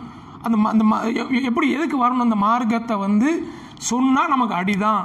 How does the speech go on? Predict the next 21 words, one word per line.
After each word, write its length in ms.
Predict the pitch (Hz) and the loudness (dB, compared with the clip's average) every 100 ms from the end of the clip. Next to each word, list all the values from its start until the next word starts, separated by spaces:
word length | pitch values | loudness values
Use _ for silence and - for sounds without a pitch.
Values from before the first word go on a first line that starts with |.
| - - | -6 -6
அப்படின்னு 560 | 185 247 226 240 254 - - | -4 0 2 2 0 -6 -10
தெரிஞ்சிருந்து 500 | - 254 320 294 311 | -4 0 2 2 2
அவங்க 240 | 370 320 226 | 0 -2 -2
சொல்றாங்க. 420 | 196 202 170 - - - - | -2 -2 -2 -4 -10 -14 -10
அப்ப 140 | - 226 | -2 2
ஏன் 260 | 269 349 | 4 4
அவங்க 240 | 302 302 294 | 2 2 0
வந்து 220 | 277 285 | 0 0
அந்த 140 | 262 | -2
சொகுசு 340 | 226 262 247 247 | -2 -2 -2 -2
எல்லாம் 320 | 247 233 220 | -2 0 0
விடுறாங்க? 420 | 240 214 208 214 214 - - - | -2 -2 -2 -4 -8 -14 -6 -2
அல்லாஹ்வுடைய 480 | 214 233 233 226 | 2 2 2 0
மார்க்கம் 420 | 185 185 190 220 175 | 2 2 2 0 2
அங்க 320 | 208 254 262 | 2 2 0
உள்ள 220 | 254 247 | -2 -2
பரிசு 760 | - 208 247 254 359 453 - - - - | -2 0 0 0 -2 -2 -10 -16 -16 -4
நமக்கு 320 | 214 220 226 | -2 0 0
மிக 240 | 190 196 | 0 0
சிறந்த 400 | 220 196 214 240 | -2 -2 0 0
பரிசு. 580 | 320 165 147 - 170 - | -2 -4 -4 -2 -2 -4